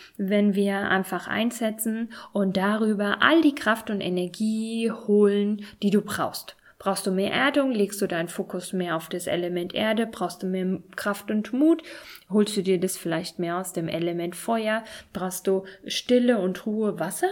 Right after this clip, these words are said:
oder brauchst du Veränderung, brauchst du Lebenskraft, auch Wasser, Luft, Freiheit, Leichtigkeit, ne? Also da ist ganz viel Möglichkeiten drin. In der Meditation jetzt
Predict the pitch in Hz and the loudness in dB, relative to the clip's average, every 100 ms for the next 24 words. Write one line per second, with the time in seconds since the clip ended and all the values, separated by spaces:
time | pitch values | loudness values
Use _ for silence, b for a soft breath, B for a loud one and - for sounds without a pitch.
0 | - - 202 196 160 - 175 165 - 175 | -2 -4 2 2 0 -8 -10 -12 -8 -6
1 | 185 196 - - 226 220 247 254 247 220 | -4 -6 -8 -6 -2 0 0 0 -2 -2
2 | 214 - - - 226 240 254 247 - - | -6 -10 -12 -8 -4 -2 -2 -4 -8 -8
3 | 202 - - 220 220 - 202 202 202 196 | -10 -10 -8 -6 -6 -4 -6 -4 -6 -8
4 | B B 196 208 214 - - - 185 196 | B B 0 0 0 -8 -16 -10 -8 -6
5 | 196 185 185 180 175 202 214 - 190 - | -6 -8 -6 -4 -4 -4 -6 -10 -12 -10
6 | - 180 185 - B B B _ 190 254 | -10 -8 -10 -14 B B B _ -4 -2
7 | 247 180 175 175 156 170 175 170 - 165 | -4 -4 -6 -8 -8 -6 -6 -8 -4 -2
8 | 202 - 196 170 170 180 247 233 - 151 | -2 -2 -2 -2 -2 -2 -2 -4 -8 -10
9 | 143 185 180 - 160 - _ _ _ _ | -8 -10 -8 -6 -8 -10 _ _ _ _
10 | _ _ - - 214 226 233 240 247 247 | _ _ -20 -2 2 2 2 2 0 0
11 | 226 - 220 226 285 285 | -2 0 -2 0 -2 -4